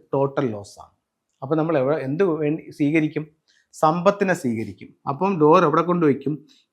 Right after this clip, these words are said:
ഈ നാൽപത്തഞ്ച് ഡിഗ്രിക്കകത്ത് ഡോർ വയ്ക്കും. അപ്പോൾ ഒന്ന് നമ്മൾ എന്ത് നോക്കണം? ഫ്ലൈയിങ് സ്റ്റാർ നോക്കണം.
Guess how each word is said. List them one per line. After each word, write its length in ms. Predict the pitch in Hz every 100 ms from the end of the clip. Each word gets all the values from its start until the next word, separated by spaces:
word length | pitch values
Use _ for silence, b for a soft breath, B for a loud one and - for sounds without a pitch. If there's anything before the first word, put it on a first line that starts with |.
| 214
ഈ 20 | 262 196
നാൽപത്തഞ്ച് 640 | 147 151 - 160 160 151 127
ഡിഗ്രിക്കകത്ത് 680 | 117 123 120 110 107 107 160 123
ഡോർ 180 | 107 107
വയ്ക്കും. 280 | 92 - _ _ _ _ _ _ _ _ _ _ _ _ - 123
അപ്പോൾ 200 | 143 202 151
ഒന്ന് 160 | 165 185
നമ്മൾ 160 | 175 170
എന്ത് 140 | 160 165 147
നോക്കണം? 320 | 143 147 147 - _ _ -
ഫ്ലൈയിങ് 280 | 135 151 151
സ്റ്റാർ 220 | 165 143 107
നോക്കണം. 300 | 95 - 95